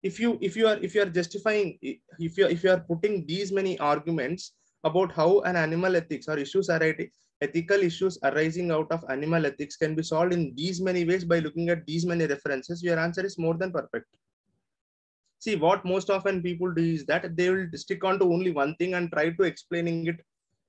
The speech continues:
in a much bigger way, which will not fetch you more marks. See, you are taken a stand. That stand has to be justified by multiple dimensions. The same thing we do in ethics case study, I'll tell you in just five to ten minutes time,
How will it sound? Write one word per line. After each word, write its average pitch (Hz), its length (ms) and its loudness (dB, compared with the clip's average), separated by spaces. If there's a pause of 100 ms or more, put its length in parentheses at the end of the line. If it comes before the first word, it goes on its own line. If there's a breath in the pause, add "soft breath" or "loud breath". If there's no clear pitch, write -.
in 160 80 -2
a 156 60 2
much 156 500 -2
bigger 147 320 2
way, 113 240 -2 (420)
which 165 200 0
will 180 100 2
not 175 240 4
fetch 165 220 -4
you 175 100 -2
more 147 200 -2
marks. 113 520 -10 (480)
See, 240 200 -4
you 214 120 4
are 214 100 4
taken 208 320 2
a 220 60 2
stand. 143 380 -2 (100)
That 160 180 0
stand 214 360 2
has 185 240 0
to 208 120 0
be 170 260 -4
justified 180 580 0 (280)
by 202 160 8
multiple 202 500 2
dimensions. 123 760 -2 (1700)
The 175 60 -4
same 233 400 2
thing 240 220 2
we 220 120 0
do 208 220 2
in 214 120 2
ethics 165 280 -4
case 160 200 0
study, 170 240 0
I'll 147 200 0
tell 151 120 4
you 180 280 -4
in 147 140 -4
just 147 320 -4
five 135 160 4
to 143 80 -2
ten 120 180 0
minutes 120 220 -4
time, 117 260 -4